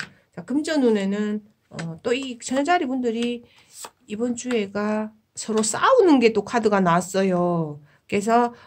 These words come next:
어, 이게 지금 싸움의 카드죠. 그래서 총운으로 봤을 때는, 어, 자, 이제 드라큘라는 집으로 돌아가야 되는데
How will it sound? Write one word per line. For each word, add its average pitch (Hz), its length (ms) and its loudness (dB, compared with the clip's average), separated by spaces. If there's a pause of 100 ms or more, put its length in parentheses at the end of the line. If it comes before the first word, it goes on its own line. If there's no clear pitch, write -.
(120)
어, 165 160 -6
이게 202 160 -2
지금 202 140 -2
싸움의 285 440 4
카드죠. 185 760 0 (120)
그래서 226 380 0 (240)
총운으로 339 500 6
봤을 277 440 2
때는, 202 500 2 (140)
어, 156 680 -12 (300)
자, - 100 -10
이제 220 300 4
드라큘라는 233 880 4
집으로 294 400 4
돌아가야 226 560 4
되는데 170 580 0